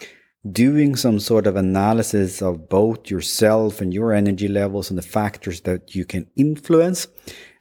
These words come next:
then making the proper adjustments, you will ne-, hardly ever achieve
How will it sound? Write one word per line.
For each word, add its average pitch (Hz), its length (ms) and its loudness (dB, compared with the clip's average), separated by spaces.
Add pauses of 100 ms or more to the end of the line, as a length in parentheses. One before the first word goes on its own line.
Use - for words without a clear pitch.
then 95 340 2
making 139 520 2
the 95 140 2
proper - 760 -2
adjustments, 123 1120 -2 (440)
you 104 260 2
will 107 400 2 (120)
ne-, 113 300 2
hardly 131 640 0
ever 101 560 0
achieve 107 680 -2